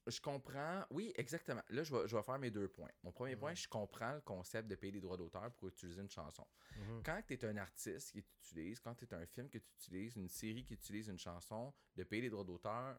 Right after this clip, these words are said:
Speaker 1: c'est totalement logique, c'est même normal.
Speaker 2: Mhm.
Speaker 1: Moi, je suis un podcast, j'ai pratiquement... j'ai deux cents followers, j'ai deux cents abonnés sur ma page Facebook,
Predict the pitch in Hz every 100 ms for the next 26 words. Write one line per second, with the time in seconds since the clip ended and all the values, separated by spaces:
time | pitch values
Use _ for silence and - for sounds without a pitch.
0 | - - - 92 - _ _ - 151 127
1 | - 92 92 92 87 87 123 - 98 92
2 | 104 107 - _ - - - - 101 107
3 | 120 120 92 82 73 73 - - 98 110
4 | 98 - 123 190 - 90 82 82 - 82
5 | 117 - - _ _ _ - - 78 76
6 | _ _ _ _ - 143 - 143 127 -
7 | 101 120 139 143 120 95 85 82 - 117
8 | 123 135 160 147 98 85 80 80 80 90
9 | 80 78 78 - 80 80 104